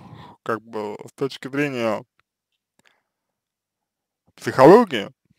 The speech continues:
проблематика заключается в том, что вы не знаете, как так, как к таким людям относиться. Это проблема.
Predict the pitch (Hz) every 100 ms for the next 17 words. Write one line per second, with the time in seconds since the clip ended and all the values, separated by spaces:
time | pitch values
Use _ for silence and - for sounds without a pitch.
0 | - 113 123 139 151 120 - - - 117
1 | - 139 - - - 208 202 131 _ _
2 | _ _ _ _ _ _ _ _ _ _
3 | _ _ _ _ _ _ _ _ _ _
4 | _ _ - - 120 120 113 110 120 _
5 | _ _ _ _ _ _ _ _ _ _
6 | - 147 165 123 160 156 - - 110 101
7 | - _ - 143 143 - - 110 110 101
8 | - - - 113 - - - _ _ _
9 | _ _ _ _ _ _ _ _ _ _
10 | _ _ _ _ 127 131 - 104 117 117